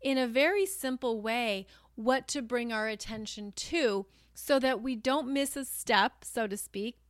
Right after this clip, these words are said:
although we really wouldn't, uh, but also to be aware that things are unfolding in this beautiful manner of support and flow. So after the energies in Aquarius, we had the very strong conjunction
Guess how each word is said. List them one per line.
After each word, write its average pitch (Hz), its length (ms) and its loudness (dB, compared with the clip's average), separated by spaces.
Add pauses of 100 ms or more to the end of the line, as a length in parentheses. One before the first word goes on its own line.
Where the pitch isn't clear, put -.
(100)
although 254 280 6
we 262 120 2
really 240 340 2
wouldn't, 214 500 0 (160)
uh, 269 120 4
but 269 200 0
also 320 480 0
to - 180 -4
be 285 160 0
aware 262 540 4 (320)
that 277 360 4
things 311 320 0
are 359 160 0
unfolding 277 840 -2
in 240 220 -2
this 233 180 -4
beautiful 247 720 -4
manner 220 440 -4
of 185 140 -6
support - 720 -8
and 196 180 -8
flow. 254 540 0 (300)
So 285 200 4
after 302 440 0
the 302 160 0
energies 254 520 -2
in 220 80 -4
Aquarius, 226 760 -4
we 226 140 -4
had 220 420 -2
the 214 140 -6
very 220 360 -2
strong 220 460 -6
conjunction 220 880 -4